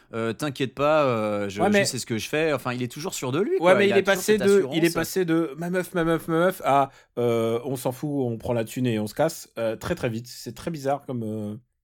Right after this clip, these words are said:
Speaker 2: comme
Speaker 1: Bah,
Speaker 2: twist,
Speaker 1: si
Speaker 2: je
Speaker 1: tu veux,
Speaker 2: trouve.
Speaker 1: bah, tu veux parler de sa meuf, écoute, il y a quand même, euh, le, le, la coïncidence la plus improbable de l'univers, genre,
Speaker 2: Oh, euh, Star
Speaker 1: il
Speaker 2: Wars.
Speaker 1: perd sa meuf sur une planète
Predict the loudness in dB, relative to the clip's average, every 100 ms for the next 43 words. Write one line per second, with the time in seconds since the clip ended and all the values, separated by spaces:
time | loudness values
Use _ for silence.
0 | _ _ -6 -4 0 0 0 -6 -6 -4
1 | -4 -8 _ _ _ _ -8 -8 -8 -10
2 | -6 -4 -6 -6 -6 -6 -6 -10 -12 -14
3 | -8 -6 -4 -4 -4 -6 -10 _ _ _
4 | -8 -4 -2 -2 -4 -6 -6 -6 -6 -6
5 | -4 -6 -4 -6 -6 -6 -8 -8 -8 -8
6 | -6 -6 -6 -2 -2 -2 -4 -2 -2 0
7 | 0 -2 -2 2 2 2 -2 0 2 2
8 | 2 2 2 2 0 0 0 0 2 2
9 | 2 -2